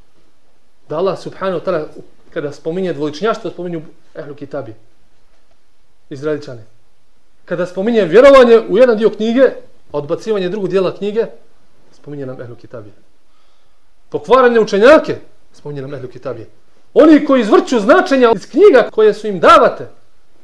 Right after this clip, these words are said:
Allah daje primjere od Izraelčana. Ljudi koji su dobili najviše poruka od Allaha, subhanahu wa ta'ala. Ali šta je najgore?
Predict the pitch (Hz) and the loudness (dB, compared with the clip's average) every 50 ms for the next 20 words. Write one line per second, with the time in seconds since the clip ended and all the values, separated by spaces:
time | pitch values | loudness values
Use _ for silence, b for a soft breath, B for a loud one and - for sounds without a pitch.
0 | - - - - - - - 127 123 120 123 120 127 120 117 - - 123 123 120 | -20 -20 -20 -20 -20 -20 -20 -20 -18 -18 -16 -14 -12 -12 -12 -14 -14 -14 -14 -12
1 | 120 120 - - - - - - - - - - - - - - 123 123 120 117 | -14 -14 -16 -18 -20 -20 -20 -20 -20 -20 -20 -20 -20 -18 -16 -14 -12 -10 -10 -6
2 | 123 127 117 - - 113 101 - - - - - - - - - - - - - | -6 -6 -6 -6 -12 -18 -18 -20 -20 -20 -20 -20 -20 -20 -20 -20 -20 -20 -20 -20
3 | - - - - - - - - - - - - - - - - - - - - | -20 -20 -20 -20 -20 -20 -20 -20 -20 -20 -20 -20 -20 -20 -20 -20 -20 -20 -16 -12
4 | 151 170 165 151 - 143 120 - - 123 131 143 139 131 156 180 196 185 - - | -12 -10 -10 -12 -14 -16 -18 -18 -16 -14 -14 -12 -12 -12 -12 -12 -12 -12 -14 -16
5 | 143 143 - 180 156 - - 147 120 135 127 123 120 117 - - - 117 110 110 | -14 -12 -10 -10 -10 -10 -12 -16 -16 -16 -16 -18 -18 -20 -20 -20 -20 -20 -20 -20
6 | - 110 - - - - - - - - - - - - - - - - - - | -20 -20 -20 -20 -20 -20 -20 -20 -20 -20 -20 -20 -20 -20 -20 -20 -20 -20 -20 -20
7 | - - - - - - - - - - - - - - - 139 170 208 - - | -20 -20 -20 -20 -20 -20 -20 -20 -20 -20 -20 -20 -20 -18 -10 -6 -4 -4 0 0
8 | 233 226 226 247 240 180 151 127 | 0 0 0 0 -2 -2 -4 -6